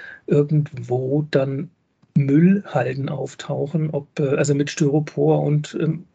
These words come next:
mit Plastik und so weiter. Und die zur, der, zur Frage, warum in der Stadt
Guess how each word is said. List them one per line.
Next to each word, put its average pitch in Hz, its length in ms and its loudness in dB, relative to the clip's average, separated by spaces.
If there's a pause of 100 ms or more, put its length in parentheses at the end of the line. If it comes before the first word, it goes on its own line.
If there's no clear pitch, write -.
(240)
mit 165 260 4
Plastik 147 480 0
und 170 200 4
so 156 160 0
weiter. 139 420 2 (680)
Und 147 240 2
die 143 160 2
zur, 147 180 6
der, 135 260 4
zur 147 220 2
Frage, 143 500 -2
warum 135 240 0
in 127 80 -4
der 123 140 -4
Stadt - 420 -4